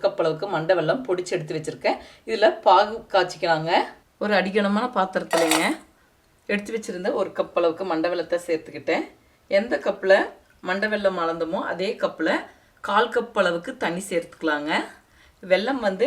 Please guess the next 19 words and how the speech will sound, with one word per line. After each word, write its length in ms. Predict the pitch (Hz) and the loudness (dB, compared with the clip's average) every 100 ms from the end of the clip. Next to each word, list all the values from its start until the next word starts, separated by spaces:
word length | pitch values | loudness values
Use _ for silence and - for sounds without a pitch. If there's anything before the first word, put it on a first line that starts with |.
| 311 | 0
நல்லா 240 | 180 185 208 180 | 2 0 2 2
கரைஞ்சு 460 | 170 190 175 202 302 - | 0 -2 -8 -8 -4 -2
கொதிச்சு 320 | 196 220 247 202 | -2 -4 -2 0
வந்த 140 | 180 165 | 0 2
பிறகு 220 | 170 254 220 | 0 2 2
வடிகட்டிட்டு, 580 | 175 214 208 175 165 247 | 2 -2 -4 -4 -2 0
அதுக்கப்புறம் 480 | 170 190 196 196 262 | 0 0 0 2 0
நம்ம 140 | 208 190 170 | 0 -2 0
பாகுப்பதம் 480 | 170 160 175 170 156 | 0 0 0 0 -4
எடுத்துக்கலாங்க. 460 | - 165 151 147 185 - - - - - - - - - - _ _ _ _ _ - - - - _ - | -6 -4 -2 -2 -2 -4 -6 -4 -4 -6 -4 0 0 -2 -18 _ _ _ _ _ -14 -14 -14 -20 _ -4
மீடியம் 340 | 247 269 262 226 | -2 0 -2 2
ஃப்ளேம் 300 | 240 254 214 | 4 4 2
வச்சுக்கணும். 480 | - - 165 180 294 - - - - - - - - - - - - | -4 -4 -2 0 -2 -6 -20 -20 -20 -20 -18 -20 -6 -6 -6 -18 -10
இப்போ 120 | 208 185 | -2 2
வெல்லம் 260 | 190 233 262 | 2 0 -2
நல்லா 220 | 175 165 185 | -2 -2 -2
கரைஞ்சு 340 | 180 165 185 196 | -2 -6 -6 -6
கொதிச்சு 320 | 180 160 - 185 | -8 -8 -8 -6
வந்துருச்சுங்க. 520 | 165 156 - 160 160 | -4 -6 -8 -8 -6